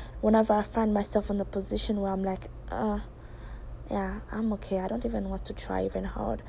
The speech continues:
it's probably because the environment that I'm at, it's, it's, it, it's not aligned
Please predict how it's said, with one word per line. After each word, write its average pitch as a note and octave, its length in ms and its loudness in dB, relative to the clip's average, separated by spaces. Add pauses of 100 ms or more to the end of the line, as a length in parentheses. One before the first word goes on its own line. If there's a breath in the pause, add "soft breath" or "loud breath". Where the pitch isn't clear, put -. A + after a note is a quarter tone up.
(420 loud breath)
it's - 200 -2 (220)
probably G#3+ 340 6
because G3+ 560 2 (1080 loud breath)
the G3+ 500 8 (120)
environment G#3+ 540 6
that F#3+ 120 8
I'm F#3 260 4
at, G3 240 4 (280)
it's, - 340 -4
it's, - 260 -4 (140)
it, G3+ 80 -4 (220)
it's A3 200 2
not F#3+ 180 2
aligned G2 600 -4